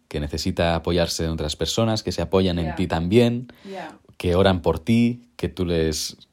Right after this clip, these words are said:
Speaker 1: dices tus historias, que gente que se preocupa, gente que te conoce. Entonces, mm, el más importante en el reino de los cielos es el que sirve más. Ese es el único, lo único que he aprendido.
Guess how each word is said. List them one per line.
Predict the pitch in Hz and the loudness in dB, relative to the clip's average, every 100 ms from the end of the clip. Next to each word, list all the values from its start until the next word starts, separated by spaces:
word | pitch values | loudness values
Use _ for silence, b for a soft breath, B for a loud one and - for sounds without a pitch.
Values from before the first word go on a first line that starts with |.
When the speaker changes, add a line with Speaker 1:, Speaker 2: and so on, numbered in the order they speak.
| _ - - | _ -18 -6
Speaker 1:
dices | 95 95 101 | -2 2 2
tus | - 95 | 2 -2
historias, | - - 107 110 107 104 104 | -2 4 4 6 4 2 -2
que | - 82 80 78 - _ - - - - | -2 0 0 -2 -8 _ -20 -20 -20 -18
gente | - 101 98 | -4 -2 0
que | 95 | 0
se | - | 0
preocupa, | 78 80 - 101 98 95 95 B B - | -2 -2 -2 0 2 2 0 B B -6
gente | 95 82 | -2 -2
que | 87 | -2
te | 82 90 | -4 -2
conoce. | 87 95 - 98 101 b b b b _ | 0 0 0 -2 -2 b b b b _
Entonces, | 98 95 90 82 - 82 - | -4 0 0 0 -4 -6 -8
mm, | 95 90 87 87 82 82 78 76 76 73 73 69 69 69 67 - _ _ B B B B _ _ _ | -4 -2 -2 -2 -2 -2 -4 -4 -4 -6 -6 -8 -8 -10 -10 -14 _ _ B B B B _ _ _
el | 113 131 | 4 6
más | 156 | 6
importante | 147 123 110 98 | 6 6 6 4
en | 101 | 4
el | 101 | 4
reino | 107 | 2
de | 95 | 2
los | 87 | 2
cielos | 98 95 | 2 2
es | 87 | 0
el | 78 | -4
que | 73 | -6
sirve | 78 73 67 | -4 -4 -4
más. | 64 - _ _ - | -8 -14 _ _ -6
Ese | 95 95 | -2 0
es | 92 | 0
el | 80 | 0
único, | 82 76 78 73 69 | 0 0 0 0 0
lo | - | 2
único | 101 110 95 | 2 4 4
que | |
he | |
aprendido. | 90 90 87 104 127 | 4 4 4 4 2